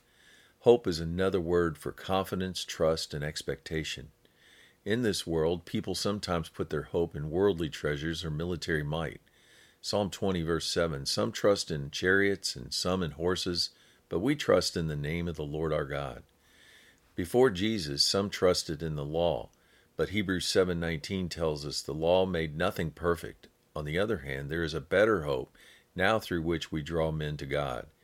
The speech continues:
That hope is Jesus. One Timothy one one, "Jesus Christ is our hope." Colossians one twenty-seven,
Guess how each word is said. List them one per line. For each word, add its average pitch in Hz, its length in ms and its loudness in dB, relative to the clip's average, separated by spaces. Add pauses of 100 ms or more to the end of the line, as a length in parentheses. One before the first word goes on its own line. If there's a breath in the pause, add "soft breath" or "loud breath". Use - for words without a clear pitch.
(240 soft breath)
That 85 200 0
hope 90 280 0
is 69 180 -6
Jesus. 78 640 -6 (580 loud breath)
One 92 260 2
Timothy 87 440 -2
one 80 300 -2
one, 78 300 -2
"Jesus 110 480 -4
Christ 87 600 2
is 67 120 -8
our 76 260 0
hope." 78 280 -2 (640 soft breath)
Colossians 90 480 2
one 85 200 -2
twenty-seven, 78 800 -2